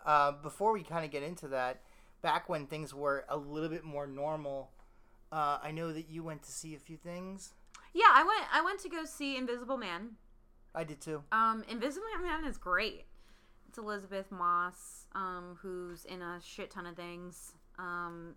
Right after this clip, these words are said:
Speaker 2: Handmaid's Tale. Uh, it's, it's really great. It's, it's great in the way, too, of, like, there are things where you, like, know something's wrong and you know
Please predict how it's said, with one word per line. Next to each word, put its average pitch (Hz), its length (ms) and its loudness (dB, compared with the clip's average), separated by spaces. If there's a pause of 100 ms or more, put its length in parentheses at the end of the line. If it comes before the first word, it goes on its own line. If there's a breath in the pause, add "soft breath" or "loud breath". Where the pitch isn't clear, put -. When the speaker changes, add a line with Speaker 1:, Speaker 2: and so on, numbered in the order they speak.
Speaker 2:
Handmaid's 175 440 -8
Tale. 175 320 0 (600 loud breath)
Uh, 190 460 8 (720)
it's, 254 460 -2 (200)
it's - 240 -4
really 302 260 -6
great. 226 400 -2
It's, - 280 -6
it's - 300 -6 (340)
great 339 260 -2
in 330 100 -6
the 285 80 -2
way, 247 200 -2
too, 226 380 -8
of, 208 140 -8
like, 196 320 -4 (800 soft breath)
there 240 200 0
are 233 60 -2
things 196 420 -8
where 202 100 -4
you, 190 180 -6
like, 175 220 -4
know 190 540 -2
something's 196 440 -10
wrong 180 260 -6
and 196 100 -6
you 196 80 -4
know 196 680 0